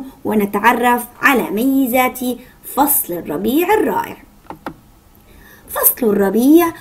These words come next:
هو فصل الأزهار الرائعة. تظهر الأزهار في كل مكان. بسبب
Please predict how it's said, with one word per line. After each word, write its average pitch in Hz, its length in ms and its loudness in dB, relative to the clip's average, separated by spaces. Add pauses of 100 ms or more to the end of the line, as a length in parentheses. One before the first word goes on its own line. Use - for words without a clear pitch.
(200)
هو 349 200 8
فصل - 440 0
الأزهار 247 760 2
الرائعة. 302 720 0 (420)
تظهر 320 400 6
الأزهار 208 720 4
في 175 340 -4
كل 311 300 6
مكان. 339 600 2 (300)
بسبب 285 500 0